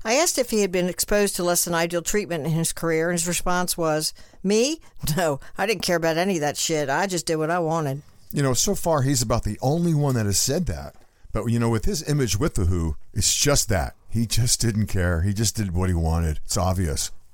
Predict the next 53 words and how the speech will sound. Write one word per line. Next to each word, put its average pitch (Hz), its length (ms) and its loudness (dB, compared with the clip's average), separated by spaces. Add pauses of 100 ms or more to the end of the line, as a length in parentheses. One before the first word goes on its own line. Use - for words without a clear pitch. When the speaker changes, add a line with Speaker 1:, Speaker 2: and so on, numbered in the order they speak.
(300)
Speaker 1:
Yeah, 214 160 -2
ho-, 165 340 -2
yeah. 175 380 2 (100)
I 156 60 -4
mean, 170 160 2
cool. 214 300 0
He's, 160 360 -2 (540)
he's 175 160 2
so 190 160 2
disconnected 185 600 0
that 151 120 0
it 147 80 -6
just - 180 -2
doesn't 151 240 0
matter. 143 360 0 (580)
We 262 80 -4
talked 370 240 0
about 247 180 2
his 208 140 0
life 214 220 2
here 185 160 0
and 170 100 0
the 165 40 0
challenges 202 540 2
of 175 80 -4
being 180 200 0
famous. 165 600 0 (200)
Keith 262 260 -4
told 240 180 0
me 240 80 2
he 202 80 2
got 196 200 0
high, 226 200 2
drank, 220 400 0
and 180 80 0
did 196 140 0
all 196 120 2
the 202 100 -2
things 208 300 0
that 190 100 -2
he 180 40 -2
was 170 140 -2
warned 185 220 2
not 196 180 0
to 170 80 -2
do. 147 260 -2 (320)
Yet 262 200 0
he's 302 120 0
a 302 60 -4
quiet 302 320 2
guy 175 160 2
at 160 80 0
home. 180 340 2